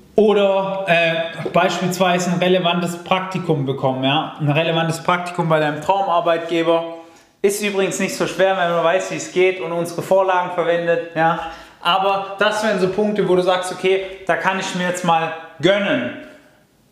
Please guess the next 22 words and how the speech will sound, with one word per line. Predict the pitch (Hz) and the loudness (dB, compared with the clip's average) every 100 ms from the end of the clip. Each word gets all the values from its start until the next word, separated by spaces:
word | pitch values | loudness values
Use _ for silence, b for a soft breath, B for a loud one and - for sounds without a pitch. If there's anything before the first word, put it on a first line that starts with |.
| - | 0
Und | 175 | 2
nicht | 208 214 | 2 2
irgendwie, | 202 185 180 | 0 2 2
wenn | 175 | 0
ich | 175 - | -2 -2
zum | 175 | -2
Geburtstag | 156 180 196 196 180 175 | 2 2 2 2 0 0
zweihundert | - 175 180 165 | 0 0 0 2
Euro | 165 196 196 | 2 4 2
von | 196 185 | 0 0
der | |
Familie | 170 180 180 180 | -2 -4 -4 -4
bekomme, | 165 165 175 180 165 | -4 0 0 0 -4
die | 170 | -2
direkt | 165 175 175 170 | 2 2 0 -2
wieder | 156 | 0
raushauen, | 143 170 175 175 160 | 2 2 2 0 0
sondern | 160 160 156 B B | 0 0 -4 B B
setzt | - 175 196 - | 0 0 0 0
das | 185 180 | -2 -2
gezielt | 170 - 185 175 170 | -8 -6 -2 0 2
ein, | 160 170 | 0 0